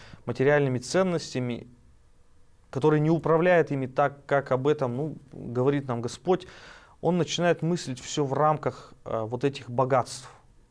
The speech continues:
То есть, что это означает? Он начинает рам-, мыслить всё в рамках цены. То есть за всё должна быть какая-то цена.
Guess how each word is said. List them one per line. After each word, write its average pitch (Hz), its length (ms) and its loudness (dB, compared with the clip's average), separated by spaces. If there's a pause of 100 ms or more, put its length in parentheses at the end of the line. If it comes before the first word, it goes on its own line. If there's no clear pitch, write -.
(160)
То 143 120 2
есть, 143 180 0
что 160 200 2
это 135 120 0
означает? 120 500 0 (380)
Он 143 120 0
начинает 151 360 0
рам-, 170 260 2 (260)
мыслить 139 480 -4
всё 147 200 -2
в 123 80 -2
рамках 143 340 0
цены. 175 480 2 (1200)
То - 40 -20
есть - 140 -14
за 127 160 0
всё 208 400 0 (180)
должна 131 480 0
быть 139 160 -2
какая-то - 400 -4
цена. 123 480 -2